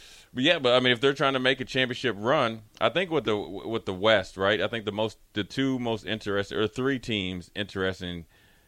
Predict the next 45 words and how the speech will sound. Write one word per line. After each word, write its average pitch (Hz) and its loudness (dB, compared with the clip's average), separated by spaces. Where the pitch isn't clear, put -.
the 101 -2
most 110 2
interesting 95 -2
moves 92 0
is 90 -6
gonna 90 -4
be 90 -2
after 92 -2
Phoenix 92 -4
already 90 0
made 90 -4
their 101 -2
moves, 87 -12
and 90 -2
I 92 2
think 101 -2
Phoenix 104 -2
isn't 90 -4
done. 90 0
I 90 -2
think 101 -4
DeAndre 92 -2
Ayton 87 -6
is 85 -8
out 87 -4
of 85 -8
there. 85 -2
I 87 0
think 87 -8
the, 85 -4
the 82 -6
report 87 -4
of 85 -4
him 95 -4
and 90 -8
Kevin 92 -2
Durant, 87 -4
um, 85 -4
and 90 -6
DeAndre 92 0
Ayton, 85 -10
you 92 -8
know, 87 -4
pretty 92 -6
much 90 -6